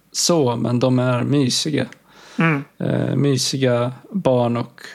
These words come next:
Speaker 1: ungdomsfilmer.
Speaker 2: Ja, Emilio Estevez är ju bra. Han spelar väl huvudrollen i första i alla fall.
Speaker 1: Ja, han spelar, han är med i alla tre.
Speaker 2: Mm.
Speaker 1: Som det här, eh, hockeylagets, eh, tränare då. Sen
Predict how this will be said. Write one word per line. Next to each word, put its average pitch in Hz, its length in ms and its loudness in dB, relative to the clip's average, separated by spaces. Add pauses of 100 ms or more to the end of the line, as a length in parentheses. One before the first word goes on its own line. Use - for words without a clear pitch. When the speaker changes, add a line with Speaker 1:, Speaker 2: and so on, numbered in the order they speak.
Speaker 1:
ungdomsfilmer. 120 1300 -2 (520)
Speaker 2:
Ja, 147 180 4
Emilio 139 380 0
Estevez 147 480 -2
är 160 40 0
ju 135 60 -2
bra. 143 320 0
Han 147 100 -2
spelar 160 240 0
väl 139 120 0
huvudrollen 131 420 0
i 127 60 -4
första - 320 -4
i 180 40 2
alla 170 140 -2
fall. - 160 -10 (800)
Speaker 1:
Ja, 147 60 0
han 147 140 4
spelar, 143 760 0
han 131 120 2
är 143 40 2
med 160 160 2
i 143 40 2
alla 135 200 2
tre. 143 260 -2 (420)
Speaker 2:
Mm. 170 200 0 (360)
Speaker 1:
Som 120 460 2
det 117 80 2
här, 117 380 0
eh, 120 60 -2
hockeylagets, 123 960 -2
eh, 127 300 -4 (120)
tränare 127 520 0
då. 120 160 -4
Sen 123 360 -2